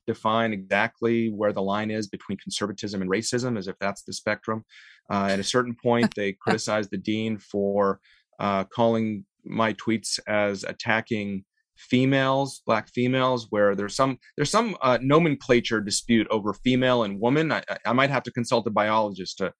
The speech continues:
Speaker 1: understand
Speaker 2: Yeah.
Speaker 1: what that's all about.
Speaker 2: There, there are none, especially on the sitting Supreme Court, and, and the, the, the justice who was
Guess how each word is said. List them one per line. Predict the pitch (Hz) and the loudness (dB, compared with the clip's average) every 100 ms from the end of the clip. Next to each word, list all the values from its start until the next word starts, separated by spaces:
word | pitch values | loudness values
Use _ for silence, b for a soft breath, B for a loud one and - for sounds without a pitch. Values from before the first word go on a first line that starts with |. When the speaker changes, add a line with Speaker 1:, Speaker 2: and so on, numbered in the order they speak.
| b b | b b
Speaker 1:
understand | 104 95 160 139 | -4 -2 0 0
Speaker 2:
Yeah. | |
Speaker 1:
what | 143 | 0
that's | 98 92 | -2 0
all | 85 82 | -4 -4
about. | 76 78 78 - - | -4 -6 -8 -12 -8
Speaker 2:
There, | 202 196 180 | -2 0 2
there | 170 170 165 | 2 4 2
are | 160 | 2
none, | 160 135 135 | 0 0 -2
especially | 143 - 147 156 | -4 -2 0 0
on | 139 135 | -2 -2
the | 131 | -6
sitting | - - 139 | -4 -2 -2
Supreme | 139 135 143 135 | -4 -4 -4 -4
Court, | - 131 127 | 0 0 -2
and, | 131 131 - | -8 -8 -4
and | 127 127 123 | -4 -4 -6
the, | 127 127 123 - _ - | -2 -2 -2 -6 _ -14
the, | - - - 127 - | -12 -10 -8 -8 -4
the | 127 120 | -4 0
justice | 143 131 143 - | 2 2 -2 -6
who | 131 117 | -6 -4
was | 120 117 | -6 -6